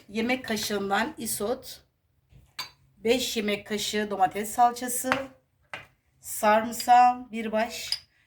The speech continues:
üç tane büyük boy soğanım var, bir deste yeşil soğan, bir demet maydanozum. Baharatlarım: bir tatlı kaşığı yedi türlü baharat, bir tatlı kaşığı karabiber, bir tatlı kaşığı kimyon,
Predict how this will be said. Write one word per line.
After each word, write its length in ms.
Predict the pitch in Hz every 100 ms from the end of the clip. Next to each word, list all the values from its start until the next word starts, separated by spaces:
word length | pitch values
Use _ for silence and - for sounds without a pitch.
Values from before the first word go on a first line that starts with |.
| _
üç 240 | - 226 -
tane 380 | 208 202 190 190
büyük 320 | 214 226 -
boy 220 | 190 170
soğanım 600 | 151 - 196 220 233 240
var, 340 | 240 240 233 - - _
bir 240 | 214 247 226
deste 320 | 208 - 202
yeşil 320 | 190 190 240
soğan, 500 | 233 240 233 240 233
bir 240 | 220 233 208
demet 440 | 196 226 262 - _ _ - -
maydanozum. 800 | 208 202 190 180 165 - 269 - _ _ _ _ -
Baharatlarım: 880 | 202 208 214 208 208 214 285 285 _ _ _ _ -
bir 260 | 262 269
tatlı 360 | 233 220 220 214
kaşığı 580 | 220 214 - 220 254 254
yedi 240 | 208 214
türlü 300 | - 220 208
baharat, 440 | 202 190 196 247 -
bir 180 | 240 220
tatlı 260 | 214 -
kaşığı 400 | 202 196 - 175
karabiber, 640 | - 202 233 233 240 247 -
bir 160 | 247
tatlı 300 | - 214 202
kaşığı 400 | - 196 - 180
kimyon, 500 | 151 254 254 247 254